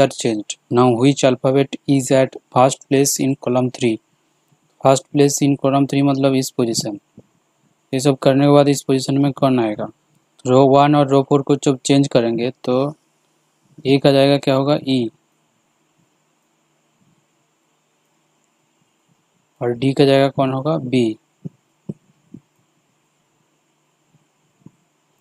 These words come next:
उसके बाद जब हम कॉलम टू और थ्री को जब change कर देंगे तो डी,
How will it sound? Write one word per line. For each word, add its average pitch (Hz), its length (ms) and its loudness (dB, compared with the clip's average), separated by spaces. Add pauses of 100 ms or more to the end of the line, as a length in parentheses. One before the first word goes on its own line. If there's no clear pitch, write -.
(360)
उसके - 240 0
बाद 143 280 4
जब 143 160 4
हम 143 140 2
कॉलम 139 380 2
टू 147 340 2
और 147 100 4
थ्री 139 380 -2
को 151 140 2
जब 143 200 2
change 139 280 0
कर 123 200 0
देंगे 117 320 -4
तो - 220 -4
डी, 131 280 0